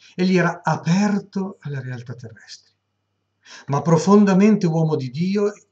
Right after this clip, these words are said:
ricolmo, a ricolmo dei doni dello Spirito Santo, la doppia ricchezza della sua terra e di quella ricchezza che viene dal cielo. Viveva come se vedesse l'invisibile, quindi viveva in questo mondo,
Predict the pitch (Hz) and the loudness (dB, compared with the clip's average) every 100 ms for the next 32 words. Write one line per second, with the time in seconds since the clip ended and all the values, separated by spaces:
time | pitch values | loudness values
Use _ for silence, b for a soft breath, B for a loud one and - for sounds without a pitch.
0 | _ _ 156 - 170 160 117 104 135 135 | _ _ -10 -2 2 2 0 -4 -8 -8
1 | - 135 127 113 107 104 B B B - | -8 -6 -6 -6 -12 -16 B B B -8
2 | 123 170 156 131 - - 165 - - 143 | -2 0 0 -4 -8 -6 -6 -6 -8 -8
3 | 156 160 202 208 _ 131 120 151 156 131 | -6 -8 -10 -12 _ -12 -10 -6 -6 -6
4 | - - - - - _ _ _ _ _ | -10 -18 -20 -20 -20 _ _ _ _ _
5 | _ _ - 123 - 117 104 151 170 175 | _ _ -16 -12 -12 -14 -12 -12 -10 -10
6 | 190 - _ _ _ _ _ - 143 135 | -10 -14 _ _ _ _ _ -20 -14 -10
7 | 123 131 - 113 - 135 107 107 98 185 | -10 -12 -14 -16 -14 -14 -12 -14 -16 -18
8 | - 107 107 _ _ _ _ _ B B | -18 -20 -20 _ _ _ _ _ B B
9 | B B B 143 180 156 151 156 185 175 | B B B -2 2 2 2 0 0 2
10 | - 185 175 120 104 - - 135 127 127 | 2 2 0 -4 -4 -4 -4 -6 -6 -6
11 | 123 123 104 101 104 - 196 120 120 196 | -8 -10 -12 -16 -18 -6 -4 -4 -4 -4
12 | 254 170 123 - 127 113 107 107 107 | -2 -2 -6 -8 -10 -10 -12 -14 -16